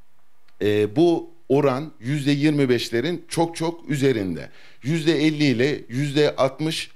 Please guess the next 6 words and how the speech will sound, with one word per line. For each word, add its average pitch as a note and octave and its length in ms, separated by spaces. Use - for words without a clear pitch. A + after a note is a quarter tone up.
oranında A#2+ 680
ticari B2+ 580
iş D3 280
yerlerinde G#2+ 720
kira D#3 300
artışı, C3+ 1040